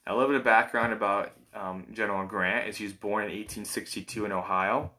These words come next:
His great-grandfather fought in the French and Indian War,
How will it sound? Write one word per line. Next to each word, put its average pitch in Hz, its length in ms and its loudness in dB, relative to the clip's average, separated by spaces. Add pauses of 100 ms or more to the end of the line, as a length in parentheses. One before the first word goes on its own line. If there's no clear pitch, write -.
(560)
His 98 140 -10
great-grandfather 107 1000 4
fought 101 300 2
in - 40 -8
the 95 60 -10
French 101 360 -6
and 98 100 -8
Indian 98 480 -6
War, 87 420 -2